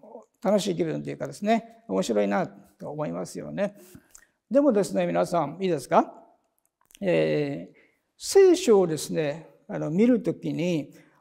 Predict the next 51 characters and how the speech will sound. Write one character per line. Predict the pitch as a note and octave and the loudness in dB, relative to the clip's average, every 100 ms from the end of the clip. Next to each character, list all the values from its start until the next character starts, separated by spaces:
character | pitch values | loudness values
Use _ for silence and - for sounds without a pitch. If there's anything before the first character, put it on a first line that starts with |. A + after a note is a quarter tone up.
| _ | _
本 | - - - A#3 D4 D#4 C#4+ - | -10 -10 0 4 4 4 0 0
当 | D4+ D4 D4 D4 | 2 4 4 4
に | C4+ C#4+ B3 - - - _ _ | 6 8 6 0 -14 -20 _ _
も | D#3 D#3+ | -6 0
の | G3+ | 2
す | B3 D#4+ | 2 2
ご | D4+ | 4
い | D#4 | 2
こ | B3 | 0
と | G#3 G3 | -2 0
が | D3+ C#3 - _ _ _ _ _ | 0 -4 -12 _ _ _ _ _
書 | F#3+ | 6
い | E3+ - | 6 4
て | D#3 - - | -4 -4 -6
あ | F3 | -2
る | E3+ | 0
わ | D3+ | 0
け | C#3+ E3 | -4 -6
で | D3+ | -8
す | - | -8
よ | D#3+ D#3 | -10 -10
ね。 | D3+ E3 F#3+ G#3 - - - _ - | -8 0 0 0 -8 -20 -20 _ -4
今 | F3+ E3 | -2 0
話 | D#3+ F3+ F3 | 0 -2 -2
し | |
た | E3+ E3+ G3 | -2 -2 -2
十 | F3 D#3+ F3 | -4 -2 -2
億 | E3+ F3 | -2 -4
円 | E3 E3+ | -4 -2
ど | D#3+ | -2
こ | E3+ | 0
ろ | E3 | 0
で | D3+ | -2
は | D3+ | -4
な | D3 | -8
く | - | -8
て、 | - E3 A3 F#3 - _ | 2 4 4 -2 -18 _
こ | E3+ | -4
の | E3+ | -4
世 | E3 F#3 | -2 -2
界 | - D#3+ D3 | 0 0 2
を | D#3 A#3+ - - | 2 2 -2 -4
創 | F3+ | -2
造 | E3+ F3 | 0 -2
し | - | -2
て | E3+ | -4
く | F3 | -4
だ | D#3+ | -4
さ | F#3+ | -6
っ | E3 _ | -8 _
た | C#3+ - | -6 -6